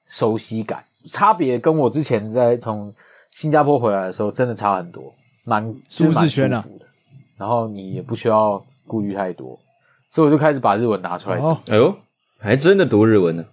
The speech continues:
Speaker 1: 因为要考试，我报名费都缴了，
Speaker 3: 哦，
Speaker 1: 干。
Speaker 3: 被钱驱使啊。
Speaker 1: <laughs> 就快要考试了，不想浪费钱。其实我有自己给自己一个目标，我每天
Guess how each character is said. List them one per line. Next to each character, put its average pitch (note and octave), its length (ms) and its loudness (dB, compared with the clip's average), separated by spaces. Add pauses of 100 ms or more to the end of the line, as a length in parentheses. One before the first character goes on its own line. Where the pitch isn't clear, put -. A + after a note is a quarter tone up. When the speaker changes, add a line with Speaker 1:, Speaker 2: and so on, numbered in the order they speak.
(200)
Speaker 1:
因 C#4 80 2
为 C#4 120 6
要 D4 140 4
考 E3+ 360 2
试， G#3 280 2 (280)
我 B3 160 4
报 C4+ 200 4
名 G#3+ 220 0
费 B3+ 180 4
都 A#3+ 200 6
缴 D#3+ 340 4
了， A#2 240 6
Speaker 3:
哦， A#2 160 4
Speaker 1:
干。 F#3+ 180 6
Speaker 3:
被 C#3+ 120 6
钱 F#3+ 340 4
驱 C#3 260 4
使 D4 300 4
啊。 E2 60 2
Speaker 1:
<laughs> - 20 0
就 C#4 100 6
快 C4+ 200 4
要 C4 160 8
考 F3 320 0
试 F3 260 4
了， B2+ 220 2 (140)
不 A3 120 2
想 D#3+ 280 4
浪 D#3+ 220 2
费 C#3+ 200 4
钱。 - 260 -8 (460)
其 G#3 120 0
实 C4 60 8
我 A#3 180 6
有 E3+ 120 4
自 F#3+ 180 -2
己 E3 100 4
给 A#2+ 160 4
自 G#2+ 140 -4
己 B2+ 80 2
一 G#2+ 40 0
个 A2+ 60 2
目 A#2 220 -4
标， G2 220 0
我 G2+ 40 -4
每 F#2+ 200 -8
天 G#2+ 340 -8